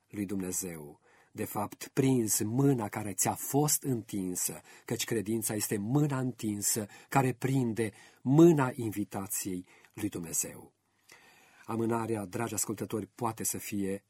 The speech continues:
primejdioasă. Respingerea ei înseamnă, de fapt, nesocotirea celui ce face invitația. Dragi ascultători,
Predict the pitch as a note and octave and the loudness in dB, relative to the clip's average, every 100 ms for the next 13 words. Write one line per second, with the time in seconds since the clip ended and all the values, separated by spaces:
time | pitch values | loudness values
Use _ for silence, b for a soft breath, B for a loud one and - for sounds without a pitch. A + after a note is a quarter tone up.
0 | _ - A#2 G2+ F#2 F#2 D#2+ - - - | _ -6 -4 -4 -6 -8 -6 -4 -4 -6
1 | - _ _ _ - b b b b - | -16 _ _ _ -20 b b b b -2
2 | A#2 - - D3 D#3+ D#3 C#3+ G#2+ G2+ G2+ | 0 0 4 4 4 0 0 0 -2 -2
3 | A2+ - A2+ G#2 G2 G2 G2+ F#2+ - - | -2 -2 -2 -2 -4 -6 -8 -8 -14 -20
4 | _ _ _ - B2 C3 - A2 G#2 G2 | _ _ _ -6 2 4 4 0 -2 -2
5 | A#2+ A2+ G#2 b b b b - A#2+ G#2 | 0 0 -2 b b b b 2 4 2
6 | - G2+ - - B2 B2+ - F#2+ - b | 0 -4 -4 -4 -4 -4 -6 -6 -12 b
7 | - A#2+ F#2 F2 - - - - - - | -6 -4 -4 -10 -12 -10 -6 -6 -8 -14
8 | - _ _ _ b b b b b b | -20 _ _ _ b b b b b b
9 | b b b b b - B2+ D#3+ C3+ - | b b b b b -6 2 2 2 0
10 | G2 G2 D#2+ C2+ - | -4 -6 -8 -10 -10